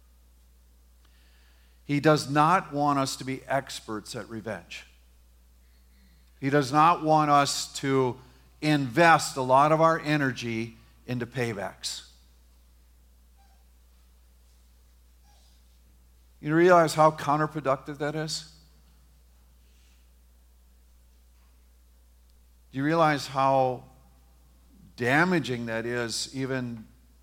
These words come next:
generationally? There are portions of the world where people have had angers toward each other or people groups that has gone on for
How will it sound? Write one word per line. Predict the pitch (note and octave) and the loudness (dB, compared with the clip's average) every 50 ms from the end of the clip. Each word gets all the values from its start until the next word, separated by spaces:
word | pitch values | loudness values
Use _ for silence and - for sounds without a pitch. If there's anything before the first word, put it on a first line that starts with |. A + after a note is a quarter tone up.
| - - - | -20 -20 -14
generationally? | - C3+ C#3+ C#3+ C#3+ C3 A#2+ A#2 A#2 C3 C3+ - - - D#3 D3+ D#3 D#3 E3 D#3+ - - - - _ _ _ _ _ _ _ _ _ _ _ _ _ _ _ _ _ _ _ _ _ _ _ _ _ _ _ _ _ _ _ _ _ _ | -10 -6 -4 -4 -2 -2 -2 -2 -2 -2 -4 -6 -8 -8 -10 -10 -10 -10 -12 -12 -16 -20 -20 -20 _ _ _ _ _ _ _ _ _ _ _ _ _ _ _ _ _ _ _ _ _ _ _ _ _ _ _ _ _ _ _ _ _ _
There | - D#3 | 2 2
are | D#3+ D#3 | 2 2
portions | D#3 D#3+ F#3 G3+ G3+ F#3 - F#3 F3 D#3 - | 2 0 2 2 2 2 0 -4 -6 -8 -8
of | D3+ | -6
the | C#3 C#3+ | -6 -6
world | C3+ C#3 D3+ D#3+ D#3 D3 C3+ B2+ A2+ | -4 -2 0 2 4 4 2 0 -2
where | B2+ B2+ | -6 -8
people | A#2+ - D#3 E3 E3+ E3 E3 D#3 | -8 -6 -6 -6 -6 -4 -4 -4
have | C#3+ C3 - | -4 -6 -6
had | B2 C#3 C#3 C3+ C3+ B2 | -6 -4 -2 -2 -2 -4
angers | A2 - C3+ C#3 D3+ D#3 D#3+ D3 C#3 B2+ B2 - | -8 -10 -8 -6 -6 -6 -6 -6 -6 -6 -8 -8
toward | - - C3+ C3 B2+ B2 B2 - - _ _ _ _ _ _ - | -10 -8 -6 -6 -6 -8 -12 -18 -20 _ _ _ _ _ _ -8
each | C#3 C#3 A#2+ - | -6 -6 -6 -6
other | - - C#3+ C#3 C3 B2+ A#2+ A#2+ | -4 0 0 0 0 0 -2 -2
or | A#2+ A#2 | -2 -2
people | A2+ - - E3+ E3 D3 - C#3 B2+ | -4 -6 -10 -8 -8 -8 -6 -8 -10
groups | A2+ - B2+ C#3+ D3+ C#3+ A#2+ - - - - - - - _ _ _ _ _ _ _ _ _ _ _ | -10 -8 -8 -6 -4 -4 -4 -6 -8 -12 -14 -14 -16 -20 _ _ _ _ _ _ _ _ _ _ _
that | - C3 B2+ | -4 -2 -2
has | B2+ A#2+ B2 | -2 -4 -6
gone | - C#3 C3+ C3+ | -4 -2 -2 0
on | C3+ C#3+ D3 C#3+ C#3+ C#3 C3 | 0 2 0 0 -2 -4 -6
for | B2 - - - B2+ B2 B2 A#2+ A#2 A#2 A#2 | -12 -14 -14 -8 -6 -4 -4 -4 -4 -6 -8